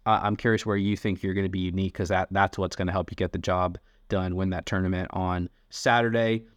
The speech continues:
We also have a big U F C two ninety-nine card next weekend, so,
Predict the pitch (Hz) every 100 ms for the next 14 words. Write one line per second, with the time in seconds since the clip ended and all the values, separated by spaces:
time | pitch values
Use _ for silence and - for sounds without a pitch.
0 | _ 123 120 123 101 85 127 113 101 104
1 | - 92 - 110 101 95 95 92 90 92
2 | 90 - 92 90 90 - 95 90 - 90
3 | 90 85 82 85 - 87 85 82